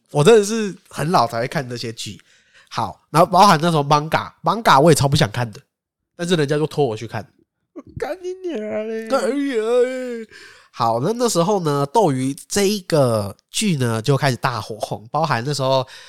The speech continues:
Speaker 1: 呃，很多新演员加入啦，包含比如说小猪。
Speaker 2: 罗志祥。
Speaker 1: 嗯，罗志祥也是从斗-，斗鱼好像是罗志祥唯一一部有入围所谓的金钟奖，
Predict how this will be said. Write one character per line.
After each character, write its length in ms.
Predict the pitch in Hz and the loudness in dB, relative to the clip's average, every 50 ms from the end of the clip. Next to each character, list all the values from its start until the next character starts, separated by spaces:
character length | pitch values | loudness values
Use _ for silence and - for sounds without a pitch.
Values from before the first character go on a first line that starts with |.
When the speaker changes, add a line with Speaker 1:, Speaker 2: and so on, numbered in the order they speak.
| - - - - - | -20 -20 -20 -10 -2
Speaker 1:
呃， 580 | - 120 120 117 113 113 113 110 110 110 110 | 2 2 4 4 4 4 2 2 2 2 0
很 180 | 113 131 123 120 | 0 -2 -4 -2
多 160 | 147 190 208 | 0 2 2
新 240 | 214 - - 220 233 | 2 2 -2 -4 -4
演 140 | 226 180 131 | -4 -4 -4
员 160 | 110 107 104 107 | -4 -6 -8 -4
加 240 | - 127 117 123 127 | -2 0 0 0 0
入 140 | 131 117 | -2 -4
啦， 100 | 98 90 - - _ _ _ _ _ _ _ _ _ _ | -6 -10 -14 -18 _ _ _ _ _ _ _ _ _ _
包 160 | - 147 156 | -2 0 0
含 400 | 165 139 123 110 107 110 113 113 - _ _ | 0 0 -2 -2 -4 -8 -14 -18 -20 _ _
比 120 | _ - 117 | _ -8 -4
如 40 | 113 | -2
说 80 | 131 143 | 0 0
小 180 | - 139 98 104 | 0 0 -2 -2
猪。 300 | - - 117 110 110 135 - _ _ _ _ _ _ _ _ _ _ _ _ _ _ _ | -6 -10 -10 -10 -10 -12 -14 _ _ _ _ _ _ _ _ _ _ _ _ _ _ _
Speaker 2:
罗 140 | - 107 101 | -8 -8 -8
志 220 | 98 95 85 98 76 | -8 -10 -16 -18 -18
祥。 160 | - - - 117 | -18 -20 -20 -20
Speaker 1:
嗯， 180 | 120 117 107 104 107 | -20 _ _ _ _
罗 140 | 113 120 135 | -8 -4 -2
志 100 | 170 175 | 0 0
祥 180 | 175 139 113 | 0 0 -2
也 80 | 110 110 | -4 -4
是 360 | 117 143 147 143 139 131 123 | -4 -2 -2 0 -2 -2 -4
从 440 | - - - 131 113 120 123 123 131 | -8 -10 -10 -10 -10 -10 -12 -16 -10
斗-， 260 | - - 180 143 131 120 _ | -6 -4 -4 -2 -4 -6 _
斗 180 | - 226 220 196 | -2 0 0 0
鱼 140 | 151 123 123 | 0 -2 -4
好 100 | 117 120 | -2 -2
像 80 | 151 | -4
是 140 | 185 196 196 | -4 -4 -4
罗 160 | 175 143 127 | -2 -2 -4
志 140 | 143 - 196 | -4 -4 -4
祥 240 | 160 139 113 117 120 | -4 -2 -4 -4 -4
唯 120 | 120 123 120 - | -6 -6 -6 -8
一 200 | 160 175 175 147 | -10 -8 -8 -8
一 40 | |
部 180 | 120 - 175 151 | -6 -6 -4 -4
有 120 | 123 107 | -4 -4
入 340 | 104 120 147 208 196 139 117 | -4 -4 -2 -2 -2 -2 -2
围 240 | 117 113 104 101 104 | -2 -2 -2 -4 -6
所 180 | 120 - 113 107 | -6 -6 -4 -4
谓 140 | 135 131 | -2 -2
的 260 | 123 120 110 107 104 104 - _ _ _ _ - | -2 -2 -2 -2 -4 -6 -10 _ _ _ _ -12
金 160 | - 127 131 | -10 -8 -6
钟 160 | 127 123 123 | -6 -6 -6
奖， 160 | 127 - - | -6 -8 -8